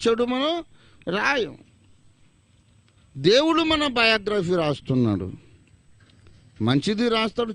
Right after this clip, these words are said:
చెడ్డది రాస్తాడు. మంచి దానికి బహుమతి ఇస్తాడు, చెడ్డదానికి గద్దింపు కూడా ఇస్తాడు.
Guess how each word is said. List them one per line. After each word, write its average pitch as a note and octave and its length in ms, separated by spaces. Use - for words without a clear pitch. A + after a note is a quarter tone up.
చెడ్డది F#3 300
రాస్తాడు. F3 460
మంచి D#3 320
దానికి E3 280
బహుమతి C#3+ 460
ఇస్తాడు, D#3+ 360
చెడ్డదానికి C3 600
గద్దింపు B2+ 360
కూడా C#3 240
ఇస్తాడు. D3+ 480